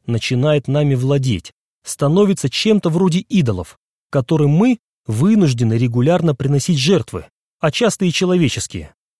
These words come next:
Что далеко ходить, многим хорошо знакома теплота материнской любви.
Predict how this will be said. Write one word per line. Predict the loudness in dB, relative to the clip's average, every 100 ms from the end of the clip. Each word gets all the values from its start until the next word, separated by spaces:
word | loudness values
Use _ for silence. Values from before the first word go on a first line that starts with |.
| _
Что | -6 -2
далеко | 2 2 2 0
ходить, | 0 -2 -4 -8 _ _ _
многим | 0 2 4 2 0
хорошо | -2 -4 -2 -2
знакома | 0 -2 0 2 2 -2 _ _ -10
теплота | -8 -4 -2 0 0
материнской | 0 0 0 0 -2 -2
любви. | -2 -4 -6